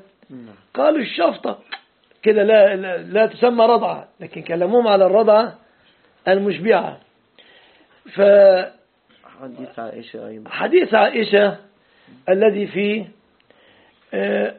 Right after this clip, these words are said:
Speaker 2: أن النبي صلى الله عليه وسلم كان
Speaker 1: كان
Speaker 2: فيما
Speaker 1: فيما
Speaker 2: أنزل من
Speaker 1: أنزل
Speaker 2: القرآن
Speaker 1: عشر
Speaker 2: عشر آيات،
Speaker 1: عشر رضعات.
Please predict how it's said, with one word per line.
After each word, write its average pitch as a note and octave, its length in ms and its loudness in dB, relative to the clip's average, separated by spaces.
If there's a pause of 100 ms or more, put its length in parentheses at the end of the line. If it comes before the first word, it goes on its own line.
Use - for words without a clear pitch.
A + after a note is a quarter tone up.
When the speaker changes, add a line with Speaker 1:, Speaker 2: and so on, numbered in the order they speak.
Speaker 2:
أن G3+ 220 -2
النبي F#3 600 -2
صلى F3+ 140 -8
الله - 120 -2
عليه F3+ 120 -4
وسلم G#3 180 -2
كان A#3 320 -2
Speaker 1:
كان G3+ 60 -2
Speaker 2:
فيما F#3+ 280 -2
Speaker 1:
فيما C4+ 120 0
Speaker 2:
أنزل G#3 180 2
من F#3+ 220 0
Speaker 1:
أنزل - 0 -
Speaker 2:
القرآن G#3+ 640 0 (460)
Speaker 1:
عشر - 400 -14
Speaker 2:
عشر G#3 460 0
آيات، G3+ 400 2 (640)
Speaker 1:
عشر B2 260 -12
رضعات. A2+ 440 -12